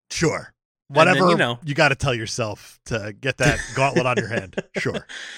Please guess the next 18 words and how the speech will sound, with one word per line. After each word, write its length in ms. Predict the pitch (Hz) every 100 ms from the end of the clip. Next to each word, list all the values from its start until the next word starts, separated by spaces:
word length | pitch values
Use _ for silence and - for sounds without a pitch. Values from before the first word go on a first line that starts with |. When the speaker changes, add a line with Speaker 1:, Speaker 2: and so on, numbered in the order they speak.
| -
Speaker 2:
The 60 | 139
tiny 360 | - 131 165 151
gauntlet 500 | 139 123 123 123 135
that 320 | 123 123 139
the 120 | 135
whole 340 | 170 196 196
scene, 300 | 190 208 185 135
you're 100 | 123
like, 180 | 113
"How 300 | - - 131
is 120 | 160 196
he 60 |
gonna 180 | 196 175
put 180 | - -
his 100 | -
hand 220 | 180 240
in 160 | 240 156
that?" 380 | 117 107 -